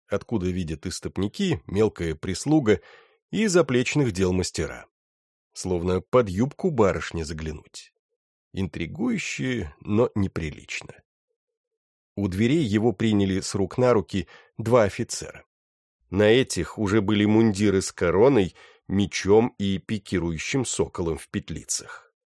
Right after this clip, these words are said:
Департамент охраны короны. Светлов ожидал тюрьмы. Сырых каменных подвалов,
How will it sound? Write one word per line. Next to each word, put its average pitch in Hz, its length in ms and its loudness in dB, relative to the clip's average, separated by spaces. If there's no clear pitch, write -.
Департамент 101 1160 0
охраны 90 640 -2
короны. 82 720 -6
Светлов 135 640 2
ожидал 117 480 2
тюрьмы. 107 480 -2
Сырых 95 500 -2
каменных 76 540 -4
подвалов, 110 640 2